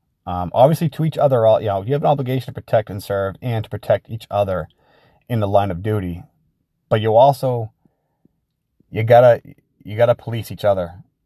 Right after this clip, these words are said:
If something is going on, it needs to be handled. You know, Officer Cracker, the piece of shit from Mi-, Minnesota, um, had a list of,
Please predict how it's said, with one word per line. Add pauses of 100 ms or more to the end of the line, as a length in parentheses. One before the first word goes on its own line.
If
something
is
going
on, (760)
it
needs
to
be (320)
handled. (840)
You
know, (1120)
Officer
Cracker,
the
piece
of
shit
from
Mi-,
Minnesota, (880)
um, (320)
had
a
list
of,